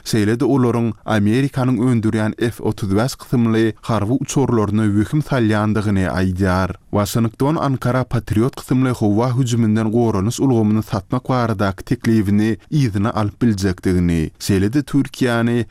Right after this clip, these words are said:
F otuz beş harby uçor programmasyndan çykaryp biljekdigini duýdurdy. Stoltenberg Ankarada eden çykyşynda nato agza her bir döwletiň haýsy ýaragy satyn almak baradaky karary özüniň çözýändigini belledi.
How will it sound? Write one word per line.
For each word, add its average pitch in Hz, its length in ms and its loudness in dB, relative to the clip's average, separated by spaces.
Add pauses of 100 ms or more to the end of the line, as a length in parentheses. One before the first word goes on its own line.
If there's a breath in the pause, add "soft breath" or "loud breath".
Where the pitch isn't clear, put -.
F 127 200 2
otuz 107 300 0
beş 120 200 0
harby 110 260 0
uçor 127 300 0
programmasyndan 110 960 2 (140 loud breath)
çykaryp - 480 -2
biljekdigini 113 760 0
duýdurdy. 95 800 0 (140)
Stoltenberg 135 840 -2
Ankarada 104 500 0
eden 135 240 0
çykyşynda 110 600 0
nato 120 340 0
agza 110 320 0
her 131 280 0
bir 135 60 0 (100)
döwletiň 113 540 2 (140 loud breath)
haýsy 110 380 -2
ýaragy 120 400 0
satyn 120 240 -2
almak 113 380 0
baradaky 113 540 -2
karary 107 640 0 (160 soft breath)
özüniň 117 500 2
çözýändigini 101 920 0
belledi. 95 720 2